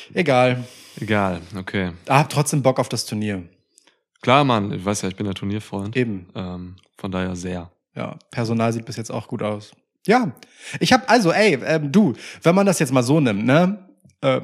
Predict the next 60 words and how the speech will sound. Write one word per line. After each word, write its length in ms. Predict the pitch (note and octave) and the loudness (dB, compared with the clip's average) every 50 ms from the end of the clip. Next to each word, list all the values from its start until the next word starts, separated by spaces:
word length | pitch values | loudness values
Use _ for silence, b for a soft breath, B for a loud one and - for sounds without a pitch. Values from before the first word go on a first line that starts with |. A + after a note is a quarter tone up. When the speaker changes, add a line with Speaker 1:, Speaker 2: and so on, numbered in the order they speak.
| - - - - | -6 -12 -12 -6
Speaker 1:
immer 180 | D3 D3+ C#3+ | -2 -2 0
so 100 | B2 C3 | 0 0
m-, 160 | B2+ B2+ B2+ B2 | 0 0 -2 -2
meine 240 | C#3 B2+ B2 B2+ B2+ | 0 0 0 0 0
Lieblingsbetrachtung 840 | C3 D#3 D#3 - D3+ C#3 - - C3+ - - C3 C3 B2 - B2+ A#2 | 0 -2 -2 -2 -4 -4 -4 -6 -8 -4 -2 -2 -2 -2 -2 -4 -4
am 80 | A2 | -2
Ende 220 | A2+ B2+ C3 C3+ A#2 | -4 -4 -6 -6 -6
von 160 | - B2 A2+ | -6 -6 -6
einem 100 | A2 A2 | -6 -4
Pay-Per-View, 420 | - C#3+ D3 C#3 C3 A#2 B2 B2 G2+ | -2 -4 -2 -2 -4 -4 -4 -2 -2
hab 160 | B2+ C#3 - | -2 -4 -4
ich 160 | D#3+ C#3 - - | -4 -8 -4 -2
Bock 180 | C#3 C3+ - - | -2 -2 -2 -4
auf 140 | C3 A#2 | -6 -6
die 120 | - C3 A#2 | -4 -4 -2
nächsten 300 | A#2 A#2+ A#2+ - - B2+ | -2 -2 -4 -6 -8 -8
Shows 420 | - - C3+ B2+ B2+ C3+ B2+ - | -6 -2 0 0 0 0 -2 -2
nach 200 | A#2+ A2+ A2 - | -4 -4 -4 -4
dem 100 | - A2+ | -6 -8
Event, 460 | A2 G#2+ G2 G#2+ G2 F#2+ F#2 - - _ - | -6 -4 -2 -2 -2 -2 -4 -10 -16 _ -16
so. 260 | - G2+ F#2+ G2 - B B B B B | -14 -12 -12 -14 -16 B B B B B
Hat 160 | B2 A#2 - | -8 -8 -6
sich 120 | C#3+ - - | -6 -6 -4
das 240 | C#3+ B2+ - - B B B B B | -4 -4 -4 -8 B B B B B
angefühlt 600 | C#3 D#3 E3 D3+ D#3 D3+ - D#3+ D3 C#3+ B2+ A#2 | 0 0 2 0 -2 -4 -2 -2 -2 0 0 -2
wie 60 | B2+ | -4
etwas, 260 | A#2+ A2+ - B2+ A2 | -4 -4 -4 -4 -4
das 160 | - A#2+ - | -4 -4 -4
mich 200 | A#2+ A2 - - | -6 -8 -6 -2
heiß 240 | - A#2+ - C3 - - | -2 -2 -2 -2 -4 -6
gemacht 300 | A#2+ A2+ A2+ - - - | -6 -6 -6 -6 -8 -10
hat 100 | A2 A2+ | -8 -8
auf 160 | G#2 - - | -8 -6 -6
mehr. 180 | F#2+ G2+ G#2 | -6 -6 -4
Das 120 | - G#2+ - | -4 -4 -4
finde 180 | - E3 F3+ | -2 -2 -2
ich 60 | F#3 - | -2 -2
immer 160 | D#3+ C3+ A#2 | -2 -4 -4
viel 260 | - - G3 F3+ D3 | -2 -2 -2 0 0
wichtiger 360 | D#3+ D#3 - - D#3 C3 A#2 A2+ | -2 -4 -4 -4 -2 0 0 0
als, 260 | A#2 A#2+ A2 - - B B B B B B | 0 -2 -4 -6 -12 B B B B B B
wurden 360 | B A#2+ A#2+ C#3 D3+ C#3+ C#3+ | B -2 2 2 2 4 2
da 140 | C3+ B2+ B2 | 2 0 0
Dinge 260 | A2 C3 B2+ A#2+ B2 | 0 0 0 0 0
abgeschlossen 640 | - D3+ - - - C#3 - - C#3 C3+ - - C3 B2 | -2 -4 -4 -6 -8 -6 -2 0 0 0 0 -2 -4 -4
und 80 | A2 - | -2 -2
bin 100 | B2+ B2 | -2 -4
ich 120 | A#2 - | -4 -6
zufrieden 400 | - B2 - - - D3+ C#3 C#3 | -10 -14 -12 -10 -8 -6 -6 -4
mit 100 | B2 A2 | -4 -6
dem 100 | A2+ - | -4 -2
Ausgang? 540 | - E3 F#3+ F#3 F#3+ - - E3+ E3 E3 D3+ | 0 0 0 -2 -2 -6 -6 -6 -4 -4 -6
Für 120 | - D3+ | -6 -4
mich 140 | C#3 C3+ C3+ | -4 -4 -6
ist 280 | C#3 A#2 - - - - | -6 -10 -12 -12 -12 -10
einfach 180 | C3 A#2+ A#2 | -8 -8 -6
der 100 | A2 C3+ A2 | -6 -6 -4
Blick 200 | A2+ C3 - B2+ | -4 -4 -4 -4
nach 120 | A2+ G#2 | -6 -6
vorne 440 | - - D3+ D3 D3 C#3+ C#3 C3+ | -6 -4 -4 -2 -2 -2 -2 -4